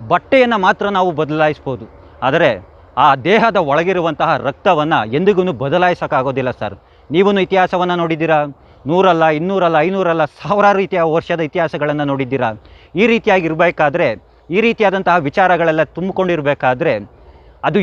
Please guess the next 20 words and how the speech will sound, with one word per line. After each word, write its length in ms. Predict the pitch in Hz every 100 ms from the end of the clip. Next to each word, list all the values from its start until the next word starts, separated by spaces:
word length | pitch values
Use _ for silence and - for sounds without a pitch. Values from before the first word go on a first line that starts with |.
| 135
ಯಾವ 260 | 139 220 214 202
ರೀತಿಯಾಗಿ 580 | 196 190 180 165 160 165 123 139
ಏನನ್ನ 260 | 220 208 196 180
ನಿಲುವನ್ನು 340 | 175 170 165 160
ತಗೊಳ್ತೀರಾ 420 | 151 147 156 147 135
ನೀವು 220 | 160 175 165
ಅಂತ 140 | 156 147
ಅಂದ್ಬಿಟ್ಟು 360 | 147 143 175 127 95 _ _ -
ನನಗೆ 180 | 143 120
ಯಾವಾಗಲೂ 320 | 131 196 185 180
ಕಾಡುವಂತಹ 420 | 151 160 160 147 143 135
ಪ್ರಶ್ನೆ, 240 | 127 - 120
ಸರ್. 160 | 120 - - _ _ -
ದಯಮಾಡಿ 540 | 151 226 208 185 202 117 92 _ _ _ -
ನನ್ನ 180 | 135 165 147
ಪ್ರಶ್ನೆಗೆ 380 | 151 190 185 165
ನೀವು 120 | 165 143
ಉತ್ತರವನ್ನು 400 | - 190 175 170 156
ನೀಡ್ತೀರಾ 380 | 185 196 175 160
ಅಂತ 180 | 156